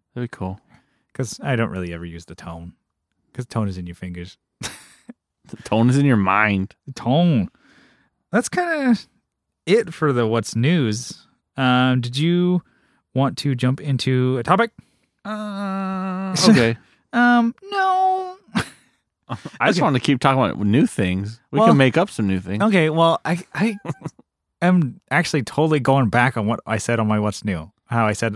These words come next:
Speaker 2: I'm trying to sell stuff.
Speaker 1: Oh,
Speaker 2: Like, I,
Speaker 1: no.
Speaker 2: I was like, I t-, picked this topic out because of something that I was looking for on Reverb. So, man, Jesus Christ, I'm just a liar. He's a fucking liar.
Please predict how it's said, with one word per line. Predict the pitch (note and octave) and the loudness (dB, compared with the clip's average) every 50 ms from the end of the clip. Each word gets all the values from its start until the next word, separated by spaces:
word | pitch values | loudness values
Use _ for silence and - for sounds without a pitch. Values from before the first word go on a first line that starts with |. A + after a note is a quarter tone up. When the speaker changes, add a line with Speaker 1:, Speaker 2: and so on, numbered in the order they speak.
| - | -6
Speaker 2:
I'm | - G#2+ G#2+ | -6 -6 -4
trying | - B2+ B2 | -2 -2 -2
to | G#2+ G2 | -2 -2
sell | - A#2+ A#2+ | -2 -2 -2
stuff. | - - - E3 D#3+ - - - - - _ _ _ _ _ _ _ _ _ _ _ _ _ _ - - | -2 0 0 -2 -2 -2 -6 -20 -20 -20 _ _ _ _ _ _ _ _ _ _ _ _ _ _ -4 0
Speaker 1:
Oh, | B2+ | 4
Speaker 2:
Like, | B2+ B2+ A#2+ A2 | 4 6 6 4
I, | G2 F#2 F2 G2+ B2 B2+ | 4 4 2 2 2 2
Speaker 1:
no. | B2+ B2 C3 C3+ - - _ _ - - - _ _ _ - | 2 2 0 -2 -4 -6 _ _ -20 -20 -20 _ _ _ -4
Speaker 2:
I | C3 B2+ | -2 0
was | B2+ B2 B2 A#2 | 0 0 0 0
like, | C3 A#2+ A2 - - _ _ _ _ _ _ _ _ _ _ - | 0 0 -2 -4 -8 _ _ _ _ _ _ _ _ _ _ -6
I | C3 A#2+ A#2 A#2 - _ G#3 _ - | -6 -6 -6 -6 -12 _ -20 _ -18
t-, | - - _ _ - _ _ _ _ _ _ _ _ _ _ _ | -18 -18 _ _ -20 _ _ _ _ _ _ _ _ _ _ _
picked | - F#3 F#3 E3+ - | -2 -2 -2 0 0
this | - D#3 D3+ - | 0 0 0 0
topic | - - C3 B2+ B2 C3+ B2 - | 0 0 0 0 2 0 0 0
out | A2 F#2+ G2 F#2 F2 _ - | 0 0 0 0 -4 _ -8
because | A2 G#2+ - G#2 G2+ G2 F#2+ A2 - - | -6 -4 -2 0 0 0 -2 -4 -8 -10
of | - G#2 F#2+ | -10 -8 -6
something | - G#2+ G2 - G2 F#2+ F#2+ | -6 -6 -6 -4 -4 -4 -4
that | F#2 G2 - | -4 -6 -6
I | - G2 | -6 -6
was | G2 F#2+ F#2 | -6 -6 -6
looking | G2 F#2+ - - F#2+ F#2 | -8 -8 -6 -6 -6 -6
for | _ - F#2 F#2 F#2 F#2 - | _ -8 -8 -6 -6 -6 -6
on | G2 G2 F#2+ | -4 -4 -2
Reverb. | G2+ A#2 C#3+ C3+ A2+ G2+ E2 D2 - _ _ _ _ _ _ _ _ _ _ _ _ _ | 0 0 0 0 0 -2 -4 -6 -10 _ _ _ _ _ _ _ _ _ _ _ _ _
So, | - - | -10 -6
man, | G2+ A#2 C3 A#2+ F2+ E2+ | -2 0 0 0 -2 -4
Jesus | - A#2+ C#3+ B2 - | -4 -4 -4 -4 -4
Christ, | - - B2+ G#2+ - - - | -4 -2 -2 -2 -2 -6 -6
I'm | - E3 | -6 -6
just | - - | -2 0
a | B3 | 2
liar. | C#3+ A2 A2+ E3 D#3 G2 F2 - _ _ _ _ _ _ _ _ _ - | 4 4 4 4 4 2 -2 -6 _ _ _ _ _ _ _ _ _ -6
He's | - G#3+ A#3 | -6 -4 -2
a | F3+ | -2
fucking | - C3 A#2 A2 A2 | -2 0 0 0 0
liar. | D3+ G3+ F3+ - | 0 0 0 -2